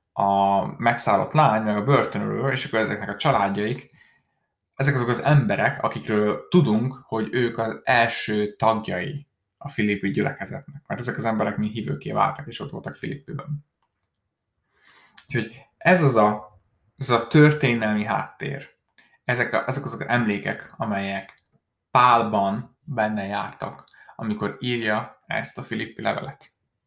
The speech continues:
Gondoljatok végig arra, hogy amikor olvassátok, amikor beszélgetünk róla,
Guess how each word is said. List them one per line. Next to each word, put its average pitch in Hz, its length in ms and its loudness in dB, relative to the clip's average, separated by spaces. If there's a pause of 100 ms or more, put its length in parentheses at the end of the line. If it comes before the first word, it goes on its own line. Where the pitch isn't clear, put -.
(580)
Gondoljatok 117 560 4
végig 107 360 -2
arra, 120 520 2
hogy - 140 -6
amikor - 340 -4
olvassátok, 117 640 2
amikor 104 220 -4
beszélgetünk 120 600 -4
róla, 117 500 2